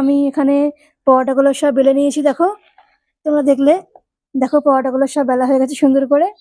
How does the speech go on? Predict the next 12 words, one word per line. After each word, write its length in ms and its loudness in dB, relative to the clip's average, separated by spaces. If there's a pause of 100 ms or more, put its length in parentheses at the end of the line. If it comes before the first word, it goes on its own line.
(520)
আর 200 2
এখানে 260 -2
আমি 180 2
মাটু-, 300 -2 (300)
মাটির 320 0 (420)
চাটু 240 0 (120)
বসিয়ে 260 0
দিয়েছি। 280 2 (840)
এবার 240 -4 (100)
চলো, 200 2 (500)
আমি 220 0
পরোটাগুলো 460 0